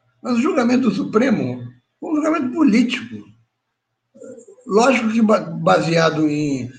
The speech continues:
artigo tal da Constituição Federal, cada um cita seu bel prazer. O Cássio,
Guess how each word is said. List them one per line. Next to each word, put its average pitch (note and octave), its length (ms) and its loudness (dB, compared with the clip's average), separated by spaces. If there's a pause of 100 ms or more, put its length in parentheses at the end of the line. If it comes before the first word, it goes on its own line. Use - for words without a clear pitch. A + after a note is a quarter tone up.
artigo F3 520 -2
tal F#3 200 6
da E3 120 2
Constituição E3 360 -2
Federal, D3+ 720 0 (720)
cada F#3 240 2
um G#3 80 4
cita A3 320 2
seu G3+ 220 2
bel G3 200 2
prazer. D#3 600 -4 (280)
O C#3 400 -4
Cássio, F3 560 -4